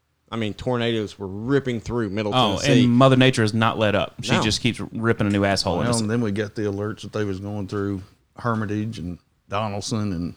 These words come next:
Speaker 2: Yeah.
Speaker 3: and, uh, Mount Juliet,
Speaker 2: Yeah,
Speaker 3: so.
Speaker 2: I remember standing there watching that green lightning
Speaker 1: Yeah.
Speaker 2: fly over the, fly over the house, sitting on the front porch while the tornado was just right across the interstate from the house.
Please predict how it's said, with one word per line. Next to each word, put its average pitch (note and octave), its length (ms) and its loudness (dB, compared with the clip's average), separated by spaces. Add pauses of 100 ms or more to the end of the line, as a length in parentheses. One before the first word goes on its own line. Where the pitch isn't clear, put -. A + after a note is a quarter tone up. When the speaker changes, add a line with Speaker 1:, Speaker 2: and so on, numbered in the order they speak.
(100)
Speaker 2:
Yeah. F3 240 0 (260)
Speaker 3:
and, F#2 240 -2
uh, F2 300 -4 (360)
Mount G#2 240 -4
Juliet, G#2 520 0
Speaker 2:
Yeah, C3 100 0
Speaker 3:
so. F2 100 -4
Speaker 2:
I A#2+ 80 4
remember D3+ 240 4
standing C#3 220 6
there C#3+ 100 8
watching C3+ 300 4
that C3 140 2
green D3 240 6
lightning C3 400 2 (280)
Speaker 1:
Yeah. A2+ 140 -4
Speaker 2:
fly C3+ 260 8
over D3 160 8
the, C3+ 200 4 (100)
fly C#3 300 6
over C#3+ 160 8
the B2+ 80 8
house, E3+ 580 2
sitting - 180 -2
on D3 100 8
the B2+ 60 6
front D#3 220 4
porch F3 300 2
while A#2+ 240 8
the A2+ 100 -2
tornado D3+ 320 8
was B2 140 4
just B2+ 160 2 (200)
right F#2 400 4
across C#3+ 260 4
the D3 100 4
interstate D3+ 320 4
from C3 100 4
the B2+ 60 4
house. C3 260 4